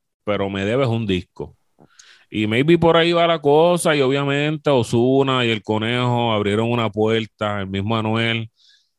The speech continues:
de, diablo, la moda de discos otra vez. Pero me imagino que también deben ser exigencias tanto de las mismas disqueras.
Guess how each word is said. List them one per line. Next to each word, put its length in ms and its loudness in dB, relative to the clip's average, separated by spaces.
de, 520 -4
diablo, 300 -4
la 100 -2
moda 300 0
de 120 4
discos 360 0
otra 220 0
vez. 260 0
Pero 200 -4
me 80 -6
imagino 340 -4
que 100 -2
también 320 -2
deben 220 0
ser 180 -2
exigencias 520 -4
tanto 400 -2
de 60 0
las 100 -2
mismas 600 -2
disqueras. 680 -2